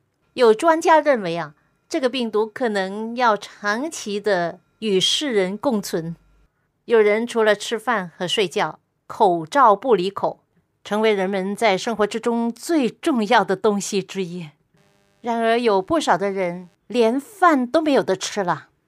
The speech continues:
还谈什么口罩呢？在菲律宾就是这样的例子。菲律宾是一个海滨国家，有许多优美的自然风景。然而，当你深入了解这个国家时候，就发现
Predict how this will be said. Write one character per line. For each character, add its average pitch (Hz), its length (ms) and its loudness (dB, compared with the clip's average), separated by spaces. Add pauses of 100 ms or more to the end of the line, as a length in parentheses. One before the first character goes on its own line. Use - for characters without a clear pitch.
(120)
还 214 180 -4
谈 190 260 -2
什 214 160 -2
么 233 80 2
口 175 280 0
罩 175 240 -6
呢？ 147 80 -12 (720)
在 320 200 6
菲 311 200 -2
律 302 120 2
宾 240 300 0
就 247 140 0
是 226 240 0
这 226 160 -2
样 180 160 -4
的 165 120 -2
例 180 220 -4
子。 - 240 -16 (500)
菲 294 200 -2
律 285 120 0
宾 233 300 0
是 254 160 -4
一 240 60 -2
个 247 100 0
海 202 220 -2
滨 226 180 -2
国 185 220 0
家， 208 420 -2 (160)
有 285 160 0
许 220 160 -2
多 226 160 2
优 339 340 2
美 240 200 0
的 190 120 0
自 - 160 -8
然 180 200 0
风 247 260 -2
景。 214 280 -4 (440)
然 220 220 0
而， 208 260 0 (240)
当 349 160 2
你 208 140 4
深 370 340 0
入 285 220 6
了 202 340 4
解 180 340 0
这 262 120 -6
个 202 100 0
国 185 220 -2
家 196 180 0
时 175 180 -8
候， 185 220 -2
就 185 180 -2
发 208 200 -4
现 185 360 -4